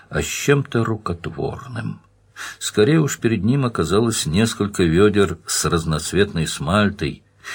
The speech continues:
и чистая стена, на которой эти стекляшки по замыслу неведомого художника должны были расположиться в строгом,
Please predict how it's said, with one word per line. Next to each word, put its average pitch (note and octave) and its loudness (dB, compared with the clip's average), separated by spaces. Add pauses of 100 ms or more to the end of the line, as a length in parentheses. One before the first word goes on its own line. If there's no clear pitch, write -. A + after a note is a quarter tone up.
(140)
и G#2 2
чистая A2 0
стена, A2+ 2
на F2+ 0
которой F2+ 2
эти E2+ -6
стекляшки F2+ -2
по - -10
замыслу E2 -2
неведомого E2 2
художника D#2+ -2
должны F#2 0
были E2+ -2
расположиться D2+ -2
в - -4
строгом, G#2+ 4